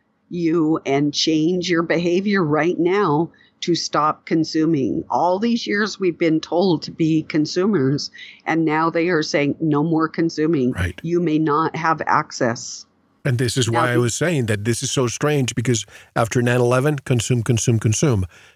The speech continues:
Speaker 2: But for the
Speaker 1: Yes.
Speaker 2: first time, I'm seeing Las Vegas shut down. I'm seeing retail stores and almost shut down. Those are,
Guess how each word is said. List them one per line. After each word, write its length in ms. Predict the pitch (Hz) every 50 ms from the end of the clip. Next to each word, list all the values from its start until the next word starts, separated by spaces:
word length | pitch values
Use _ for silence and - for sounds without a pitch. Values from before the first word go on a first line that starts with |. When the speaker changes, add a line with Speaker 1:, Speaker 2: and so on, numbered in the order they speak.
| _ _
Speaker 2:
But 100 | 135 123
for 120 | - -
the 100 | 131 127
Speaker 1:
Yes. 100 | 147 139
Speaker 2:
first 240 | - 143 147 - -
time, 400 | - 151 190 202 180 120 87 82 - _ _ _ _ _ _ _ _
I'm 160 | - 117 117 117
seeing 300 | - - 139 135 131 120
Las 240 | 113 107 101 -
Vegas 520 | 104 107 110 139 143 214 233 - 143 101 -
shut 300 | - - - 85 80 -
down. 320 | - 90 90 90 98 104 - - - - _
I'm 140 | - 135 135
seeing 280 | - - 175 156 143
retail 440 | 135 151 208 226 - - 175 139 120
stores 300 | 107 - - 120 117 104
and 120 | 117 113 123
almost 440 | 131 131 131 135 135 135 135 120
shut 300 | - - - 120 104 -
down. 340 | - 104 80 85 131 165 170 _ _ _ _ _ _ _ _ _ _ _ _ _
Those 300 | - 120 131 202 214 -
are, 160 | 277 277 269